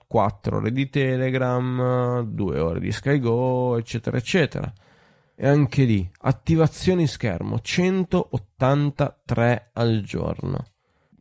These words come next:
Io queste schermate veramente, da quando c'è I O S dodici, forse anche poi merito, eh, di, ehm,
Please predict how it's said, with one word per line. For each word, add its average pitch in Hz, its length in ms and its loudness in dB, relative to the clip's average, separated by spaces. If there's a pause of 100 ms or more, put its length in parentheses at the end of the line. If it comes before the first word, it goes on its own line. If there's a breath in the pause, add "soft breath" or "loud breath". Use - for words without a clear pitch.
Io 180 160 4
queste 123 260 6
schermate 120 480 0
veramente, 104 440 -2
da 107 100 -2
quando 127 260 0
c'è 113 680 0
I 127 200 0
O 127 80 2
S 123 180 -4
dodici, 113 640 -2 (440)
forse 185 640 0
anche 123 380 0
poi 113 260 0
merito, 117 680 2 (500 loud breath)
eh, 101 560 0 (200)
di, 98 1400 0
ehm, 101 400 -2